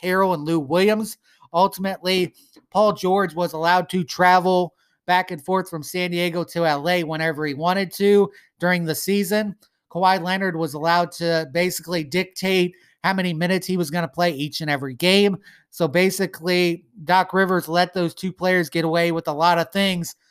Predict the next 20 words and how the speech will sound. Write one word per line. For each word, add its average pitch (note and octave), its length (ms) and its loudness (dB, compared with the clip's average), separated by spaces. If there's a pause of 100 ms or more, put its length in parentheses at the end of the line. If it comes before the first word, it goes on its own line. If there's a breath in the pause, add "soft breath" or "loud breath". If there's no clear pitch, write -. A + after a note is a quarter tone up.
(260)
But F#3+ 160 -4
the F#3+ 80 -4
thing B3 260 0
that A3+ 160 0
bothers F#3+ 400 4
me F#3 120 -2
the E3+ 100 -2
most D#3+ 320 -2
that's D#3 240 -4
not E3 300 -4
getting E3 300 -6
the D#3 120 -6
attention D#3+ 480 -8
it C3+ 140 -10
needs, D#3+ 440 -4 (360)
who B3+ 200 4
was B3 200 4
the A3+ 140 0
assistant G#3 720 -2
coach F3 560 0